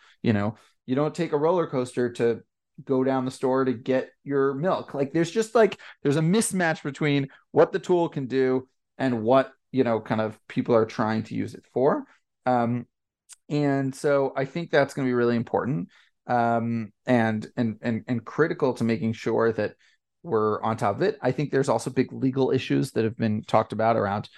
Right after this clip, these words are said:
well, where is all this information from? And did they have the rights to scrape all this information? I think you're gonna see a lot of lawsuits coming up in the next few years. So obviously there's concerns about individuals. I would say that, uh, I'll,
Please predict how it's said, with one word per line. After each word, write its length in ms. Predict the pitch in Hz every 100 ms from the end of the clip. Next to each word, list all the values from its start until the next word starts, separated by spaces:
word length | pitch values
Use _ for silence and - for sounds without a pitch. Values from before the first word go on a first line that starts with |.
| -
well, 160 | 117 98
where 260 | 95 117
is 100 | 117
all 120 | 117
this 140 | 135 139
information 500 | 135 160 160 190 165
from? 280 | 254 294 131
And 100 | -
did 160 | 107
they 80 | 104
have 160 | 101 110
the 100 | 135
rights 300 | 165 226 -
to 100 | 202
scrape 280 | - 117 110
all 100 | 104
this 140 | -
information? 440 | 107 101 107 104
I 60 | 107
think 140 | 127
you're 80 | 135
gonna 160 | 127 107
see 140 | 104
a 60 | 92
lot 280 | 87 110 98
of 80 |
lawsuits 460 | 92 98 - 151 143
coming 200 | 170 160
up 60 | 156
in 60 |
the 60 | 160
next 140 | 165
few 140 | - 165
years. 240 | 170 175 - _ _ _
So 320 | - 127 117 -
obviously 320 | 123 131 135
there's 160 | 113 104
concerns 440 | 117 110 113 110
about 300 | 101 98 -
individuals. 480 | 104 107 151 170 170 _ _ _ _ _
I 80 | 180
would 160 | 208 -
say 140 | 254
that, 160 | 214 202 - _ -
uh, 100 | 185 -
I'll, 460 | - - 180 -